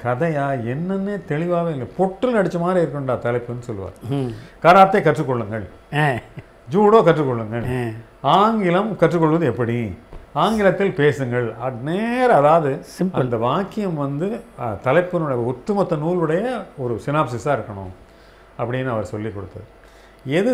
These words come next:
Speaker 1: சந்தைப்படுத்தலாம், எது சந்தைப்படுத்த முடியாது, எது விக்கும், எது விக்காது, அந்த மாதிரியான அளவுகோல்கள்.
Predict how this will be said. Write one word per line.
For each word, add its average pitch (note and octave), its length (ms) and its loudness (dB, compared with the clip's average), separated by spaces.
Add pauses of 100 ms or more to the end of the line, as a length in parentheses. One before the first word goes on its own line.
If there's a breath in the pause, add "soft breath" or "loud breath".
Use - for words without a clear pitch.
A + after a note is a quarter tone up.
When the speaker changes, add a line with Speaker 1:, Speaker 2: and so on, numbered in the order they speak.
Speaker 1:
சந்தைப்படுத்தலாம், D#3 840 0
எது C#3 160 -4
சந்தைப்படுத்த B2 500 -4
முடியாது, A2 440 -4
எது C#3 180 -2
விக்கும், C3 380 -6
எது A2+ 200 -6
விக்காது, A2 600 -6
அந்த C3 360 -6
மாதிரியான B2 500 -6
அளவுகோல்கள். G2+ 680 -8